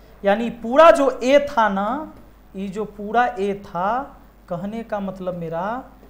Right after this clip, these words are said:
कि यहाँ से यहाँ तक ए था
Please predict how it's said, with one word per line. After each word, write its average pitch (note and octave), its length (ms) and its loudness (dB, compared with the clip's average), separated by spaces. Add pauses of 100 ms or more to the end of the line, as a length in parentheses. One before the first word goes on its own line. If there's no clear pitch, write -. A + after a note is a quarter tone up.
(160)
कि F3 80 -16
यहाँ F#3+ 340 -6
से G#3 520 -8 (300)
यहाँ F#3 400 -8
तक A3 160 -8 (160)
ए G#3 240 -6
था G3 480 -8